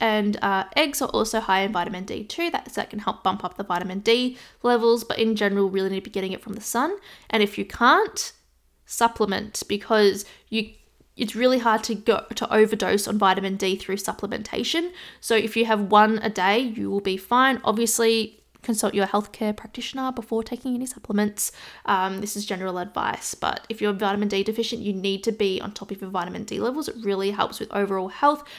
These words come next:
mental health, bone health, um, nutrient absorption, so much. We need to be on top of our vitamin D. And finally, if you are a boss, a manager, team leader, this is for you.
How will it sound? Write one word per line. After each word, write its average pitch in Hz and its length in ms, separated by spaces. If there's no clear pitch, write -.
mental 254 220
health, 254 340
bone 240 180
health, 240 320
um, 196 260
nutrient 247 420
absorption, 233 440
so 226 300
much. - 300
We 202 80
need 202 100
to 202 80
be 208 100
on 202 100
top 208 180
of 202 100
our 190 100
vitamin 190 300
D. 208 380
And 277 500
finally, 226 960
if 240 240
you 277 260
are 240 340
a 196 140
boss, 202 480
a 202 80
manager, 214 800
team 285 360
leader, 240 500
this 269 260
is 247 220
for - 100
you. 202 520